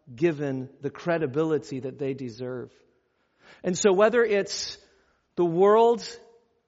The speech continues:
of their day back then or the world of our day today, women's voices are often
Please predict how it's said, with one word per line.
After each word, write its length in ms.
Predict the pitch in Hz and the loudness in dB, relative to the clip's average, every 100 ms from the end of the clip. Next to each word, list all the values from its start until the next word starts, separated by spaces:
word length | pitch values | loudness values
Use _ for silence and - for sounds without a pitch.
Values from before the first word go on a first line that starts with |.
| _ _ | _ _
of 180 | 156 135 | -8 0
their 220 | 196 220 | 4 4
day 220 | 214 226 | 4 2
back 300 | 196 202 196 | 4 2 2
then 360 | 170 190 226 233 | -2 0 2 2
or 80 | 190 | 0
the 100 | 180 | 0
world 360 | 180 214 220 | 2 2 4
of 120 | 202 180 | 0 -2
our 460 | 180 208 226 220 | 0 2 2 2
day 240 | 185 196 185 | 2 0 0
today, 460 | - 170 208 208 | -2 -2 0 0
women's 380 | 180 208 214 170 | 0 -2 -4 -6
voices 600 | 165 202 208 202 170 151 | -4 0 0 -2 -6 -4
are 140 | 156 | -6
often 560 | 165 180 190 190 170 | -4 -6 -6 -6 -8